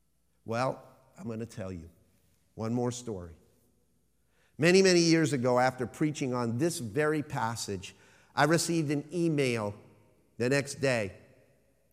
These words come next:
from someone in this church who, through the leading of the Holy Spirit, brought this text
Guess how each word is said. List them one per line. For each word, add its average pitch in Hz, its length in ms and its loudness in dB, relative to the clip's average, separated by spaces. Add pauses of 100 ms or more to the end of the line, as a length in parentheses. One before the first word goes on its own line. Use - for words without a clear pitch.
(120)
from 113 200 -4
someone 151 500 0
in 113 280 -6
this 180 240 -2
church - 580 -8 (960)
who, 202 180 4
through 196 280 2
the 165 100 6
leading 175 480 2
of 160 120 -6
the 170 80 -2
Holy 151 300 -2
Spirit, 92 460 -6 (840)
brought 117 840 -4
this 95 420 0
text - 500 -8